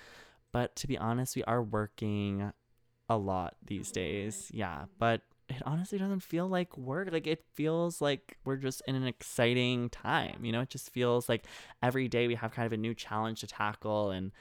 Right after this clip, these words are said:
helping us get closer to, you know, making a bigger and bigger impact.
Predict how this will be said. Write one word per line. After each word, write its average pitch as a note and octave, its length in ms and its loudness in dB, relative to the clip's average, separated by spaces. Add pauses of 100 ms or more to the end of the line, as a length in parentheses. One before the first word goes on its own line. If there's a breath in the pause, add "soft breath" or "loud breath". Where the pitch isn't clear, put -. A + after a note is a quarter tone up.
(120 loud breath)
helping A#2 280 0
us G#2+ 120 -4
get A2+ 180 0
closer G#2+ 400 0
to, G#2 540 -2
you G#2 80 -6
know, G#2 80 -2
making G#2+ 300 -4
a G#2 40 -2
bigger G#2 300 -4
and G#2 120 -4
bigger G#2 220 -6
impact. - 720 -12